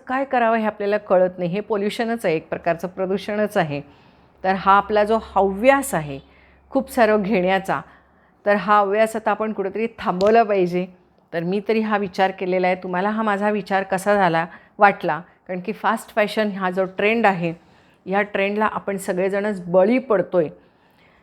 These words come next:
तर तुम्हाला काय वाटतं की आपल्या घरामध्ये जे आत्तापर्यंत आपण साठवून ठेवलेलं आहे ते आपण बाहेर काढूया आणि ते ह्या वर्षी वापरूया, असं मला वाटतं, नवीन काही आणण्यापेक्षा. एक वर्ष हा ट्राय तर करून बघूया,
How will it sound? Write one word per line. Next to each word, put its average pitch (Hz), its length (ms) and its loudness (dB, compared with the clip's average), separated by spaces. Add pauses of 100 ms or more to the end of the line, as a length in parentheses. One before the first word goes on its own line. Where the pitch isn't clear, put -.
(360)
तर 202 560 4 (140)
तुम्हाला 196 340 0
काय 214 280 2
वाटतं 175 360 -2
की 190 160 -2 (100)
आपल्या 202 280 0
घरामध्ये 226 540 2
जे 277 140 2
आत्तापर्यंत 233 580 0
आपण 247 220 2
साठवून 233 540 0
ठेवलेलं 202 360 4
आहे 196 160 2
ते 247 80 8
आपण 247 280 4
बाहेर 214 360 4
काढूया 190 460 0 (400)
आणि 214 180 -8
ते 240 120 6
ह्या 262 200 0
वर्षी 226 300 0
वापरूया, 160 460 0 (200)
असं 180 200 -6
मला 180 220 2
वाटतं, 170 360 -2
नवीन 196 260 4
काही 196 200 2
आणण्यापेक्षा. 170 640 -4 (180)
एक 202 180 -6
वर्ष 208 240 -2
हा 196 120 2
ट्राय 180 360 -2
तर 202 100 -2
करून 185 320 -6
बघूया, 170 320 -2